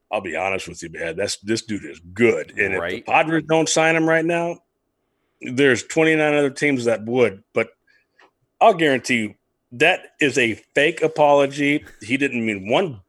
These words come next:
Speaker 1: bit of it. And what he was really trying to say,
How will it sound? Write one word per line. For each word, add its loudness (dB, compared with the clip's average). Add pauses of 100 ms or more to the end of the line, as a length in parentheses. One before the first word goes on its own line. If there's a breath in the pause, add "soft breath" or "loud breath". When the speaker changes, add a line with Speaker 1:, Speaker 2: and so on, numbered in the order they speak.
Speaker 1:
bit 6
of 4
it. 0 (640 soft breath)
And 0
what 4
he 0
was -2
really 4
trying 0
to 0
say, 2